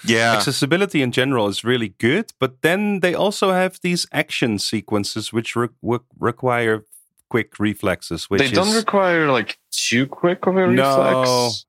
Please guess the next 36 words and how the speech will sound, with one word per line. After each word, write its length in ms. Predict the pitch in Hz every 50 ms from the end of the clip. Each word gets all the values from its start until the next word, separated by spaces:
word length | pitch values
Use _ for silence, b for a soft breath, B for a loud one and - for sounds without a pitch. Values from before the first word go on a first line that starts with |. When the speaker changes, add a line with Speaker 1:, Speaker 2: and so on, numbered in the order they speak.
| _ _ _ _ _ _ _ _ _ _
Speaker 3:
Because 200 | - 113 107 90 87
Speaker 2:
No. 20 |
Speaker 3:
if 140 | - - -
you 100 | 143 131
wait, 500 | 127 147 175 202 - - - - - - _ _ _ -
like, 240 | 117 113 107 104 - -
I've, 240 | 113 113 110 - - _ -
I've 100 | 110 -
tried, 260 | - - 110 113 117
like, 180 | 120 110 104 -
not 200 | 101 107 107 -
clicking 400 | - - 95 101 - 127 135 143
them, 220 | 185 269 294 247
and, 180 | 127 113 110 113
like, 240 | 113 110 104 - -
Speaker 2:
Hmm. 200 | 101 98 90 82 - - -
Speaker 3:
they 140 | 110 117 120
hold 320 | - - 135 139 147 120 120
on 160 | 120 127 127
for, 340 | - - 107 101 101 - - _ -
like, 120 | 107 101 -
a 40 | 107
pretty 240 | - - 127 123
long 260 | 117 107 107 101 98 92
time. 560 | - - - 87 92 107 123 151 196 226 226 _ _ _ -
Speaker 2:
Yeah. 240 | 117 107 98 92 87 - _ _ _ _ _ -
Speaker 3:
So 140 | - 110 107
it 220 | - - - -
might 180 | - 131 143 131
be 120 | 123 120
a 40 | 104
bit 280 | 90 85 - 113 120 -
tricky, 600 | - - - 127 131 - - 156 160 180 180 170 _ _ _ _ _ _ _ _ _ _ _ _ _ _ _ _ _ _ -
but, 240 | 101 104 101 -
like, 260 | 107 107 104 98 95 95
Speaker 1:
Okay. 100 | 135 107